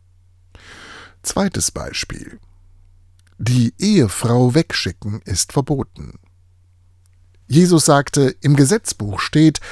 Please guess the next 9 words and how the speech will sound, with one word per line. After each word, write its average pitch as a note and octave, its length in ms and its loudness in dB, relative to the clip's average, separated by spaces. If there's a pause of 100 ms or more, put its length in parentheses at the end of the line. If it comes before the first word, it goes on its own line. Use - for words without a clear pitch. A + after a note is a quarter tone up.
(100)
keiner A#3 440 2
soll E3+ 300 4
seine D#3+ 300 4
Ehefrau C#3 640 2
wegschicken. - 640 -6 (720)
Ich A#3+ 260 2
aber A#2 200 2
sage C#3 320 4
euch, F3 320 2